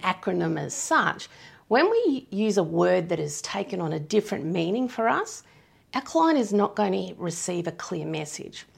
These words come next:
They're not gonna quite understand what we're asking them to do. So when I say to a client, "Hi Bill, your tenant has reported a maintenance issue with the dishwasher. It's not pumping out.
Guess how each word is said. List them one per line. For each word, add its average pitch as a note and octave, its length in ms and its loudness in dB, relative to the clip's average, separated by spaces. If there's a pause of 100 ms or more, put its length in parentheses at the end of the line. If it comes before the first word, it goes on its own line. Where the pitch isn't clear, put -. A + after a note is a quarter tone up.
(560)
They're G3+ 120 4
not D#4+ 160 4
gonna C5 200 2
quite G#3 460 6
understand F3+ 680 -2
what F3 160 -2
we're B3+ 100 4
asking D#3 540 -4
them D3+ 160 -12
to - 120 -8
do. C4+ 380 0 (640)
So D4+ 260 8 (320)
when D4 160 6
I F#4+ 100 10
say F4+ 240 4
to A#3 100 2
a F#3+ 60 2
client, - 460 -2 (380)
"Hi E4+ 200 10
Bill, C4+ 440 4
your D#4 180 6
tenant B3 380 0
has G3 180 -2
reported F#3+ 420 -2
a E3 60 0
maintenance A#3+ 680 -2
issue D#4 320 0
with C4+ 160 -2
the - 80 -6
dishwasher. D#4+ 760 -2 (240)
It's - 140 -6
not C#4 200 4
pumping F3+ 380 -4
out. G3+ 260 -2